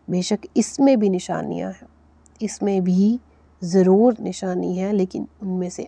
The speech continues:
अक्सर ईमान वाले न थे। और बेशक रब्बा का, तेरा रब, लहुवल अज़ीज़ुर रहीम, ज़रूर वही इज़्ज़त वाला, गलबे वाला, मेहरबान है।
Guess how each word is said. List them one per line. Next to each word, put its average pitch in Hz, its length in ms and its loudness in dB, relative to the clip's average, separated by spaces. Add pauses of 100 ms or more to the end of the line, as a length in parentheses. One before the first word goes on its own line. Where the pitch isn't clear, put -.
अक्सर 233 460 0
ईमान 180 340 -4
वाले 170 340 -4
न 202 280 0 (100)
थे। 190 120 -8 (580)
और 180 140 2
बेशक 190 580 2 (500)
रब्बा 190 480 0
का, 175 220 -8 (720)
तेरा 180 280 2
रब, 180 280 2 (300)
लहुवल 214 480 4
अज़ीज़ुर 175 480 -2
रहीम, 180 420 -6 (440)
ज़रूर 208 520 4
वही 185 540 2 (460)
इज़्ज़त 208 460 2
वाला, 175 300 -8 (360)
गलबे 196 580 4
वाला, 175 340 -4 (280)
मेहरबान 175 540 -4
है। - 180 -20